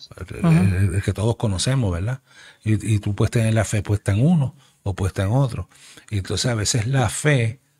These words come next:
Speaker 1: nubla el conocimiento, ¿verdad? Porque entonces tú dices, "No, lógicamente esto no puede pasar", pero por fe sí puede pasar.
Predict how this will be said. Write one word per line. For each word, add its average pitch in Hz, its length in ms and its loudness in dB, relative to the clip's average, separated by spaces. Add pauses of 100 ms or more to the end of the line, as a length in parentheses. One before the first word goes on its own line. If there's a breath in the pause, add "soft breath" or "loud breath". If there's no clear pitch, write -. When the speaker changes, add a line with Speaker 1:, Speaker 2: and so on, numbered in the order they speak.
(140)
Speaker 1:
nubla 101 540 2
el - 120 0
conocimiento, 107 760 0
¿verdad? 101 360 -4 (440)
Porque - 240 0
entonces 110 240 -2
tú 113 100 -2
dices, 104 300 -2
"No, 104 200 -2 (140)
lógicamente 120 640 2
esto 107 220 0
no 110 100 2
puede 104 240 2
pasar", 87 420 -4 (1000)
pero 101 260 2
por 92 160 0
fe 135 240 0
sí - 280 -6
puede 90 260 -6
pasar. 73 420 -10